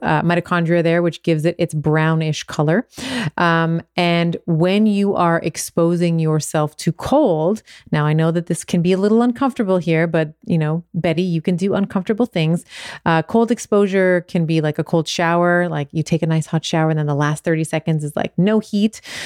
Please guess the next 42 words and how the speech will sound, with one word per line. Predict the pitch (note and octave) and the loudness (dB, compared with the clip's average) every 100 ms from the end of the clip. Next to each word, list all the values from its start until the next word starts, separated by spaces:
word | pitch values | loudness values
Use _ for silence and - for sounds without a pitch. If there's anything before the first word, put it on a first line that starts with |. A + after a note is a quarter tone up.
| - - | -12 -4
Um, | F3+ E3+ E3 D#3+ D#3+ D#3+ - - | 0 2 0 0 -2 -4 -8 -4
I | F#3+ | 0
live | G3+ G3+ | 0 0
in | F#3+ | -2
Toronto, | - F3+ E3+ | -2 0 0
Canada, | E3 F3 E3+ F#3+ | 0 0 0 0
so | - F3 | -2 0
I | F3 | 0
get, | F#3+ A3 G#3+ - | 0 0 -2 -4
I | F#3+ | -2
get | C#4 | 0
a | C4+ | 0
proper | F#3+ F#3 E3+ | -2 0 0
winter. | E3+ F3 D#3 | 0 0 -2
So | D3 E3+ D#3 D3+ - | -2 -2 0 -2 0
I | E3 | 0
will | F#3 | 0
take | F#3 F3 | -2 -4
the | - | -4
kids | - E3 | -4 -2
out | D#3+ | 0
and | D#3 | -2
the | D#3 | -2
kids | - F3 | -2 -2
think | - F3+ | -2 -2
this | F3 | -2
is | E3+ | -4
hilarious. | - D3+ D3+ D3 C#3 C3 | -2 0 2 2 0 -2
Like, | D3 | -4
I'll | D3+ D3 | -2 -2
put | - | 0
on | E3+ | 0
a | F#3 | 0
bikini | F3 - D#3 D3 E3+ A3 - - - | -4 -2 0 2 0 -2 -8 -10 -2
and | D#3 | 0
we | E3 | 2
will | F3+ F3 | 2 0
go | D#3 E3+ | 0 2
outside | E3 E3 D#3+ D#3 | 0 -2 -2 0
in | |
the | D#3 | 0
backyard, | D3 C#3 D#3+ D3+ C#3+ | -2 -2 0 0 -2